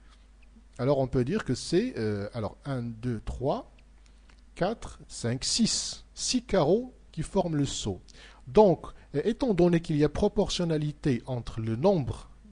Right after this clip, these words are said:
de protons équivalents correspondant à un signal et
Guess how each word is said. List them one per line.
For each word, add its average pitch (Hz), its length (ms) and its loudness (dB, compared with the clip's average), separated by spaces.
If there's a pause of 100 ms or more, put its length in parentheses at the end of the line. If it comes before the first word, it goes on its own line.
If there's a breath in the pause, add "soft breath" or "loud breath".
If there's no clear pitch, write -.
(120)
de 113 80 0
protons 143 520 2
équivalents 123 680 0 (380 soft breath)
correspondant 117 680 -2
à 117 80 -6
un 107 120 -4
signal 107 580 -4 (540 soft breath)
et 170 240 6